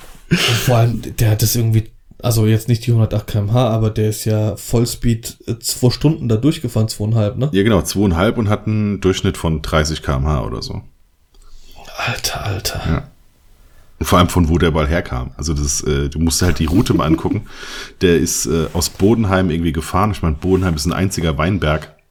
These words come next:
Speaker 2: Ja, ich mein, dem, da musst du, ich mein, da könnten die hundertacht K M H gewesen sein, bergab.
Speaker 1: <laughs>
Speaker 2: Aber die muss er ja auch wieder hoch. <laughs>
Speaker 1: Alter.
Speaker 2: Ja.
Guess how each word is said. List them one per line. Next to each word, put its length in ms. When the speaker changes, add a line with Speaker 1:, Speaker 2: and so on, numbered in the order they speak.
Speaker 2:
Ja, 240
ich 140
mein, 120
dem, 160
da 120
musst 240
du, 340
ich 140
mein, 100
da 160
könnten 240
die 80
hundertacht 360
K 120
M 100
H 120
gewesen 320
sein, 280
bergab. 300
Speaker 1:
<laughs> 280
Speaker 2:
Aber 100
die 100
muss 220
er 60
ja 80
auch 120
wieder 220
hoch. 300
<laughs> 340
Speaker 1:
Alter. 240
Speaker 2:
Ja. 240